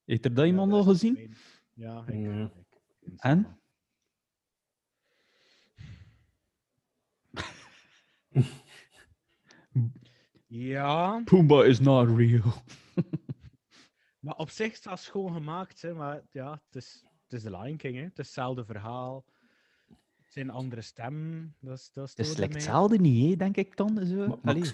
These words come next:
Speaker 3: ik snap ook zo goed de bedoeling niet. Ah ja, dat is zo, eh, ze willen daar dan zo'n realistische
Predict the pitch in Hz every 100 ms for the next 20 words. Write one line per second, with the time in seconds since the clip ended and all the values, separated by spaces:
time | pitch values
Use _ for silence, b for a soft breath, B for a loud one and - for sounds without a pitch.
0 | - - 147 131 160 139 202 180 185 156
1 | 113 110 139 175 160 131 127 139 143 131
2 | 131 135 131 127 131 131 - - - -
3 | 131 131 135 123 131 127 127 123 127 131
4 | 135 - - - 180 175